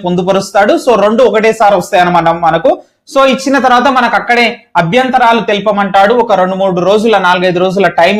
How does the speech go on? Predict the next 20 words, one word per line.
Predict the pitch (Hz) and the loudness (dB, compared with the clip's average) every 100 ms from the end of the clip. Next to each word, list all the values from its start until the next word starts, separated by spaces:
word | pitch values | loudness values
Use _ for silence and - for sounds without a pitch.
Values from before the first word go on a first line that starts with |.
| 208 | -2
ఇస్తాడు. | - 190 202 247 - _ 185 | 0 2 2 0 -4 _ -2
మరి | 190 196 185 | 0 2 2
దానికి | 196 196 202 | 0 -2 -2
సంబంధించి | 190 190 190 180 | -2 -2 -4 -6
కొంత | 208 175 165 - | -8 -4 -4 0
టైమ్ | 180 196 | 0 0
తీసుకుంటారు. | 202 - 202 190 208 196 170 | -4 -6 -4 0 0 2 2
దాని | 208 302 254 | 2 2 0
తర్వాత | 220 185 180 220 202 | 0 2 0 0 0
మళ్ళీ | 202 233 220 | 0 0 0
మనకు | 202 214 196 - _ _ | 0 0 0 -2 _ _
సెకండ్ | - 233 294 320 311 | -6 -2 0 0 -2
స్టెప్ | - 240 233 | -2 -2 0
లో | 220 | 0
మనకు | 202 196 185 - | 0 -2 -6 -2
ఫైనల్ | 190 240 285 262 | 0 2 0 -2
కీ | 247 208 | 0 0
అనేది | 175 185 208 | 2 0 2
ఇవ్వడం | 160 180 220 | 0 0 0
జరుగుతుందన్నమాట. | 196 123 117 107 101 101 | -2 -2 -10 -16 -14 -16